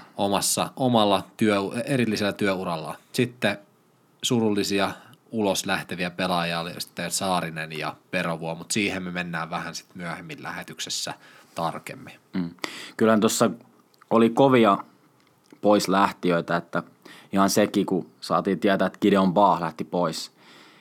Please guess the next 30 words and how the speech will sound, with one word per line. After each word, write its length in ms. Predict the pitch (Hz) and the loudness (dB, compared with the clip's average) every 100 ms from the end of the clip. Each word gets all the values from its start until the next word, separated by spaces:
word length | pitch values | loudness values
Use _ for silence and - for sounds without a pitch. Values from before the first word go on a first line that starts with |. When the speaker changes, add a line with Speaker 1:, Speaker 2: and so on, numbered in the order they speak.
| _ | _
Speaker 2:
niin 200 | 82 85 | -6 -4
kyllä 200 | - 101 | 0 0
se 120 | 98 101 | 2 4
vähän 200 | 110 104 | 4 4
pelottikin 600 | 117 110 95 - 80 82 | 4 4 4 -2 -8 -4
siinä 340 | 98 90 82 | -2 -2 -2
vaiheessa, 320 | 73 69 82 | -2 -4 -6
että 120 | - 98 | -6 -2
mitä 160 | 95 | 0
tapahtuu 480 | 92 90 90 - 92 | 0 -2 -4 -6 -6
puolustuslinjalle. 960 | - 95 87 - 82 80 82 76 80 73 - - | 0 0 0 -2 -10 -6 -4 -2 -2 -4 -10 -6
Kuitenkin 360 | - 90 87 - | 0 0 0 0
todella 260 | 107 98 92 | 2 2 2
kova 300 | 90 90 82 | 0 -2 0
pelaaja 400 | 95 90 82 76 | 0 2 2 0
tähän 360 | 90 85 80 | -2 -2 -4
liigaan. 420 | 78 76 73 62 73 _ _ | -4 -4 -2 -4 -6 _ _
Ihan 280 | 85 85 78 _ _ _ | -6 -6 -6 _ _ _
kädet 280 | 87 85 - | -4 -4 -4
pystyy, 400 | 92 85 - 80 | -6 -6 -6 -4
voi, 160 | 85 78 - - | -4 -4 -8 -6
voi 140 | 85 78 | -4 -2
näin 160 | 80 | -2
niinku 160 | 80 - | -4 -4
sanoa. 460 | - 90 87 85 - - - - - _ - _ - _ - | -2 0 2 -2 -6 -20 -20 -20 -20 _ -20 _ -20 _ -4
Kuten 240 | 107 104 | 2 4
myös 340 | 104 104 101 | 4 4 2
niinku 460 | 110 101 98 104 - _ _ _ - - | 2 2 2 2 0 _ _ _ -8 0
Perovuot 600 | 117 104 101 101 95 - | 4 4 4 4 2 2
ja 200 | 104 | 2